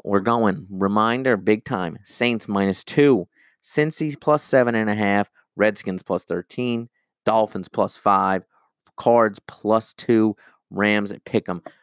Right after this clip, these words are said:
Week of the underdog. Everyone have a good, safe Saturday night. Enjoy your Sundays. We'll be back again next week, going for four and two this week at least. Maybe a five and one, maybe a six and oh. Who knows? But we'll find out.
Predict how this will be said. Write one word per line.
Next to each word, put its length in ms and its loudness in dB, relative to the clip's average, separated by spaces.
Week 220 2
of 80 2
the 120 4
underdog. 680 2
Everyone 460 -4
have 240 -12
a 60 -6
good, 480 -2
safe 420 -6
Saturday 400 -6
night. 220 -6
Enjoy 380 -4
your 140 -4
Sundays. 680 -4
We'll 160 -10
be 100 -2
back 240 -4
again 220 -4
next 260 -6
week, 180 -2
going 360 0
for 180 -2
four 240 2
and 160 0
two 220 0
this 240 0
week 160 -6
at 80 -6
least. 260 2
Maybe 220 2
a 60 0
five 320 0
and 160 -2
one, 180 2
maybe 260 4
a 40 6
six 340 -6
and 100 2
oh. 280 0
Who 220 4
knows? 380 2
But 120 -4
we'll 140 2
find 380 -2
out. 180 -6